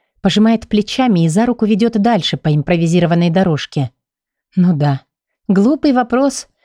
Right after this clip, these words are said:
с учётом, что без разрешения мы бы точно здесь сейчас не находились. И всё равно не верится. Потому я снова и снова осматриваюсь вокруг.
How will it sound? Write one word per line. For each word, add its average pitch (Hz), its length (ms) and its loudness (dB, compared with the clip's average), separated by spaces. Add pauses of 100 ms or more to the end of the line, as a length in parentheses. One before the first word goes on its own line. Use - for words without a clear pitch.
(120)
с - 140 -10
учётом, 190 460 -2
что - 180 -4
без 180 180 0
разрешения 190 680 2
мы 202 160 4
бы 190 120 2
точно 254 640 -4
здесь 156 340 -2
сейчас - 440 -6
не 202 100 2
находились. 185 720 -2 (680)
И 196 100 -8
всё - 160 -2
равно 196 200 4
не 185 140 4
верится. 135 500 -2 (520)
Потому 202 320 2
я 202 120 2
снова 208 360 0
и 214 60 2
снова 214 380 0
осматриваюсь 208 680 -2
вокруг. 175 560 -4